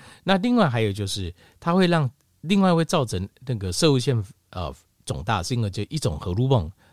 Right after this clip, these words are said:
男性荷尔蒙叫，男性荷尔蒙一种变体，叫做D H T，好，叫D H T。那另外还有就是发炎，发炎这样代志也会造成，呃，我们的身体的一些部位组织会肿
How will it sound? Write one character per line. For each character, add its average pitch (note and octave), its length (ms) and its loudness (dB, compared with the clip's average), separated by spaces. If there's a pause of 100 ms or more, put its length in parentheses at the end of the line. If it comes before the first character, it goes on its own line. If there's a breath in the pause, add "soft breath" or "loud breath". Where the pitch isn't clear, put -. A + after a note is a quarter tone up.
男 A#2+ 200 4
性 F2 180 0
荷 D#2+ 80 -2
尔 A2+ 120 2
蒙 B2 160 2
叫， G#2 260 0 (460 soft breath)
男 D3 240 6
性 G2+ 180 0
荷 G#2+ 120 0
尔 C#3+ 100 4
蒙 E3+ 180 6 (140)
一 F#3 80 -2
种 - 340 -2
变 G#2+ 240 4
体， - 280 -16
叫 C3+ 120 2
做 A#2+ 160 2
D C#3+ 260 0
H - 280 -4
T， G#2+ 300 -2 (340)
好， - 160 -12
叫 E2+ 160 -6
D E2+ 200 -6
H C#2+ 200 -8
T。 C2+ 240 -12 (460 loud breath)
那 F#3+ 300 2
另 A3 220 4
外 F3+ 200 4
还 F2 140 -2
有 F2+ 140 -2
就 C2 160 -10
是 B1 320 -12 (140)
发 C#3 280 0
炎， A#2 300 -8 (380)
发 G3+ 160 0
炎 A#2+ 240 4
这 D#3 80 2
样 A2+ 140 2
代 C2 120 -8
志 - 240 -14 (260 soft breath)
也 F#2 220 0
会 C#3+ 240 0
造 B2 220 2
成， - 200 -10 (520 soft breath)
呃， C2+ 200 -6
我 B1+ 240 -4
们 G2+ 160 2
的 G2 160 -2
身 C#3+ 240 4
体 - 160 -6
的 B2 220 -12
一 A#2 80 -8
些 G#2+ 180 -4
部 A2 240 0
位 G2 140 2
组 C#2 220 -8
织 F2+ 200 -6
会 G#2+ 140 0
肿 - 200 -6